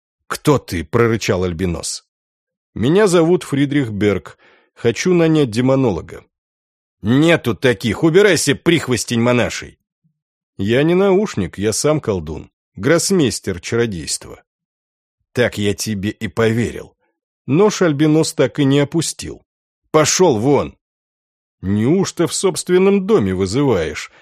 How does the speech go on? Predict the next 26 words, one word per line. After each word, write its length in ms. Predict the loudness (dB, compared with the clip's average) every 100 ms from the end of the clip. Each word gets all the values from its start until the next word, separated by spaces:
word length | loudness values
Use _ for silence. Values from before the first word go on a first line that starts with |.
| _ _ _
Сенкевич 640 | -4 0 0 0 0 0 -2
кивнул 360 | 0 2 2
на 140 | 2 0
вход 260 | -2 -8
в 100 | -6
подвал. 480 | -4 -2 -2 -8 -14 _ _ _ _ _ _ -2
"Вряд 480 | 0 2 2 0
ли. 180 | -10 -20 _ _ _ _ -4
Это 260 | -2 2 2
опасно 400 | 4 0 2 0
даже 280 | 0 0 2
для 180 | 2 0
сильного 440 | 0 0 0 0
демонолога. 800 | 0 2 2 2 -2 -4 -10 -12 -20 -20 _ _ _ _
Там 200 | 2 2
ты, 180 | 0 -2
скорее 360 | 0 0 2
всего, 280 | 0 0 0
делаешь 440 | 2 2 2 0 0
расчёты, 800 | 0 -2 -8 -10 -12 -18 -20 -20
хранишь 420 | -6 0 0 -2
чертежи, 680 | -2 -4 -2 -4 -2 -2 -2 -6 -20 _ _ -4
изготавливаешь 960 | -2 2 0 4 4 4 2 2 0
свечи 540 | -6 -4 -2 -2 -4
и 180 | -8 -10
порошки". 680 | -6 -4 -4 -6 -14 -20 -20